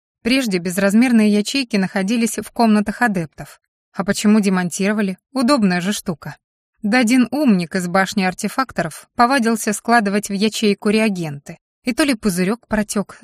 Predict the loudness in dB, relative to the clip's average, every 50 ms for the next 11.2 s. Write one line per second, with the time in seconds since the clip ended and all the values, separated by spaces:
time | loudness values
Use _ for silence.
0 | -12 _ -2 -2 -2 -2 -2 -4 -8 -6 -4 -6 -6 -4 -2 0 0 2 2 0
1 | 0 -2 -4 -8 -10 -10 -12 _ _ _ _ _ _ -2 0 0 0 0 0 -2
2 | -2 0 -2 -2 -2 0 -2 -2 -2 0 -2 0 2 2 2 2 2 2 0 0
3 | 0 -2 -2 -2 -2 -4 -4 -4 -4 -4 -6 -6 -4 -2 0 2 4 4 4 2
4 | 0 -2 -2 -2 -4 _ _ _ -2 0 0 0 0 0 -2 -2 0 0 -2 -2
5 | -2 -4 -4 -4 -4 -4 -4 -6 -4 -2 -2 -2 -2 -2 -2 -4 -4 -4 -4 -4
6 | -2 -2 -4 -6 -12 _ _ _ _ _ _ _ _ -8 -4 -2 0 0 0 -2
7 | -6 -6 -4 -4 -4 -4 -2 -2 -2 0 0 -2 -4 -2 -2 0 0 0 0 -2
8 | -4 -4 -4 -4 -4 -6 -6 -4 -4 -4 -4 -4 -2 -4 -4 -4 -4 -6 -6 -6
9 | _ _ _ -4 0 0 0 0 0 -2 -2 0 2 2 2 2 2 2 2 0
10 | 0 0 0 -2 0 0 0 0 2 0 0 -2 -2 -4 -4 -4 -6 -6 -8 _
11 | -14 -16 -16 -16